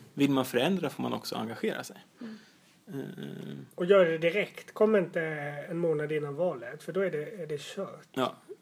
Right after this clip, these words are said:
Speaker 3: Utan, eh, är du sugen så, så liksom leta reda på vilka som sitter i kyrkorådet nu eller vil-,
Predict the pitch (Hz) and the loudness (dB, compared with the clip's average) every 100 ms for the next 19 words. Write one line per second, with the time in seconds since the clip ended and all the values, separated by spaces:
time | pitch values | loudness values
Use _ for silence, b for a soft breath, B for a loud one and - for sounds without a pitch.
0 | _ - - 170 160 156 147 143 b b | _ -20 -14 -12 -10 -10 -12 -16 b b
1 | b b _ - 208 226 - 180 156 202 | b b _ -4 -2 0 0 0 2 0
2 | 147 - 156 143 240 440 320 185 165 160 | 0 -6 -8 -8 -8 -10 -10 -10 -10 -10
3 | 151 147 - - 190 185 151 - 170 147 | -10 -12 -16 -12 -2 -2 0 -4 -4 -2
4 | 202 254 190 170 165 175 156 156 - - | -4 -4 -6 -6 -8 -6 -8 -8 -12 -12
5 | 147 165 147 - 143 143 143 - - _ | -8 -8 -10 -6 -6 -6 -10 -16 -20 _
6 | 143 190 135 113 120 131 139 156 | -4 -2 -4 -10 -14 -12 -14 -16